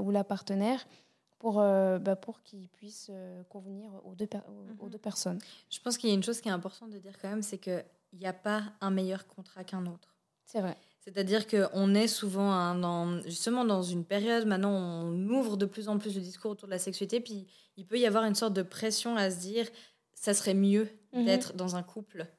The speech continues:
Speaker 2: pas
Speaker 1: Mhm.
Speaker 2: exclusif parce que genre c'est plus ouvert et puis c'est bien d'être une personne ouverte, tu vois, il y aurait
Speaker 1: Mhm.
Speaker 2: un truc
Speaker 1: Mhm.
Speaker 2: un peu comme ça. Mais c'est OK
Speaker 1: Mhm.
Speaker 2: d'être dans un couple monogame exclusif si ça vous convient.
Speaker 1: Tout à fait.
Speaker 2: Et puis je pense que pour les personnes qui se disent, « Ah tiens, bah, c'est vrai, moi je vis ça comme ça »,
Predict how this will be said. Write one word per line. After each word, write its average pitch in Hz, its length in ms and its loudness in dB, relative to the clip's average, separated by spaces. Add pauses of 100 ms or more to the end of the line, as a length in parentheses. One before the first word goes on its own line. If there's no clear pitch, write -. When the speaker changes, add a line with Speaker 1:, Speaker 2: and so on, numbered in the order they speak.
Speaker 2:
pas 208 200 2
Speaker 1:
Mhm. - 60 -6
Speaker 2:
exclusif 190 640 -2
parce 170 160 -2
que 180 220 -2
genre 175 180 -4
c'est 170 160 -4
plus - 280 -16
ouvert 180 380 -2
et 180 60 -6
puis 175 160 -12
c'est - 60 -20
bien 175 160 -10
d'être 180 180 -6
une 180 80 -6
personne 180 320 -6
ouverte, 185 300 -2
tu - 60 -12
vois, 185 100 -8
il 185 60 2
y 247 40 4
aurait 254 120 6
Speaker 1:
Mhm. 247 60 4
Speaker 2:
un 180 40 -2
truc 247 180 -2
Speaker 1:
Mhm. 285 80 4
Speaker 2:
un 302 60 2
peu 294 80 -14
comme 185 120 -20
ça. - 140 -16 (500)
Mais 247 80 -8
c'est 254 300 -2
OK 202 200 -2
Speaker 1:
Mhm. 240 160 -2 (160)
Speaker 2:
d'être 185 260 -8
dans 185 220 0
un 185 60 -2
couple 190 300 -6
monogame 185 520 0
exclusif 190 460 -10 (380)
si - 260 -4
ça 220 180 2
vous 196 140 -4
convient. 185 380 -18 (340)
Speaker 1:
Tout - 200 -20
à 226 40 -20
fait. - 40 -20 (280)
Speaker 2:
Et 180 60 -4
puis 180 220 -2
je - 80 2
pense 247 260 0
que 220 160 0
pour 226 240 -2
les 220 100 6
personnes 208 380 0
qui 202 200 -4
se 190 60 -2
disent, « 202 240 -2
Ah 269 140 0
tiens, 269 220 -2
bah, 196 160 2
c'est 208 100 -4
vrai, 240 100 0
moi 220 160 2
je 196 60 -2
vis 196 140 -8
ça 196 160 -6
comme 190 160 -4
ça », 262 240 -4